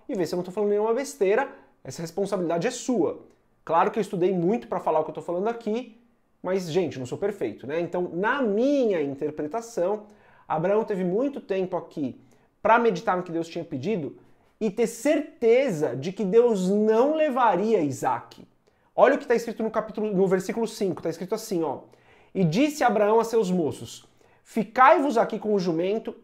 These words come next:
eu e o moço iremos até ali, e havendo adorado, tornaremos a vós.'" Você vê que ele diz o seguinte, ó, ele fala, "Fica aqui, eu vou até o monte, vou eu e Isaque, eu e ele vamos voltar", porque ele usa o plural nas duas vezes, né?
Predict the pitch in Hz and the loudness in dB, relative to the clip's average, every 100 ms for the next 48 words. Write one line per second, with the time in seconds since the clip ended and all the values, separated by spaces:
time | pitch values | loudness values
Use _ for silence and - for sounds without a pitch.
0 | _ - 220 277 320 302 254 208 190 170 | _ 2 4 6 4 4 6 6 6 4
1 | - 160 196 233 208 214 220 185 147 147 | 0 4 6 6 2 2 2 2 2 0
2 | 214 - _ _ - 196 190 151 226 262 | -4 -8 _ _ 2 4 4 4 4 4
3 | 226 208 170 202 208 214 208 208 202 196 | 4 4 6 2 0 -2 -2 -2 -2 -4
4 | 254 214 123 - - - _ _ _ _ | -4 -2 -4 -6 -18 -20 _ _ _ _
5 | _ 190 202 240 220 196 196 277 240 208 | _ 2 2 4 2 0 -2 0 2 2
6 | 196 165 190 175 - 233 226 277 - 185 | 2 2 2 2 0 -4 -2 -2 -2 -4
7 | 208 - _ _ - 160 156 139 214 262 | -4 -8 _ _ -4 0 0 6 8 8
8 | 240 - 202 190 160 156 160 - - 127 | 4 4 4 4 2 -2 -4 -10 -12 2
9 | 185 170 196 285 302 208 147 156 165 - | 4 8 8 8 4 0 2 2 2 -4
10 | - 208 262 330 220 202 220 208 208 226 | 0 6 6 6 4 4 4 2 2 0
11 | 302 - 214 - 320 - - 269 233 202 | 0 2 2 2 0 0 -4 2 4 6
12 | 240 233 180 143 156 143 127 139 120 107 | 4 2 0 -2 0 -2 -2 -6 -6 -10
13 | 104 139 185 | -10 -6 -6